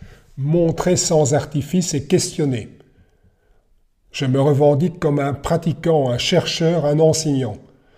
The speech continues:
Je ne suis ni un démonstrateur,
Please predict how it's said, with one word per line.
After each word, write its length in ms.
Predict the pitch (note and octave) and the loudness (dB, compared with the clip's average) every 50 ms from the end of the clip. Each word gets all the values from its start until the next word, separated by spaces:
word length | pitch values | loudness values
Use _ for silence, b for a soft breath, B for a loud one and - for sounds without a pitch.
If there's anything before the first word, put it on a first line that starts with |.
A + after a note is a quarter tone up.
| b b b b | b b b b
Je 140 | b - D#3 | b -4 -2
ne 160 | C#3+ C#3 C#3+ | 0 2 2
suis 400 | C3+ - - - - E3+ F3 E3+ | 2 0 -2 -4 -2 -2 0 0
ni 240 | C#3+ C#3+ D#3 E3 D#3+ | 0 0 2 2 2
un 120 | D3+ C#3+ C3 | 2 2 0
démonstrateur, 1040 | C3 C#3 C3+ C#3 C#3+ C#3 C#3 - - C#3 C3 - - D3 D3 D#3 F3+ G3 - - | 0 0 0 2 0 0 -2 -4 -6 -8 -8 -6 -4 -2 0 0 0 -2 -4 -10